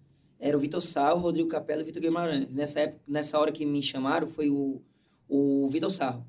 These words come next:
Ele falou uma coisa, eu fiz uma piada e todo mundo aplaudiu. Não lembro direito o que que era a piada. Alguma coisa a ver com o Jorge Teixeira, se eu não me engano.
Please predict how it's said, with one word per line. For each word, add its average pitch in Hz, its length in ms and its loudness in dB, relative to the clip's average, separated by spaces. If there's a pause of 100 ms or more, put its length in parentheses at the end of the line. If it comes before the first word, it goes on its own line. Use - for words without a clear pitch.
Ele 147 100 -2
falou 156 460 0
uma 175 300 -4
coisa, 214 280 6
eu 208 40 2
fiz 208 120 -8
uma 196 140 0
piada 185 260 0
e - 20 -4
todo 175 180 -4
mundo 185 160 -2
aplaudiu. 143 600 -4 (440)
Não 165 100 -2
lembro 170 200 0
direito 147 240 -4
o - 20 -18
que - 100 -20
que - 100 -14
era 139 100 -6
a - 20 -16
piada. 135 240 -8
Alguma 170 140 -2
coisa 175 140 -4
a - 20 -2
ver 170 60 -2
com 170 80 -8
o - 20 -8
Jorge 156 200 -2
Teixeira, 127 420 -12
se - 100 -14
eu 123 60 -18
não 123 60 -10
me 123 80 -12
engano. 117 180 -14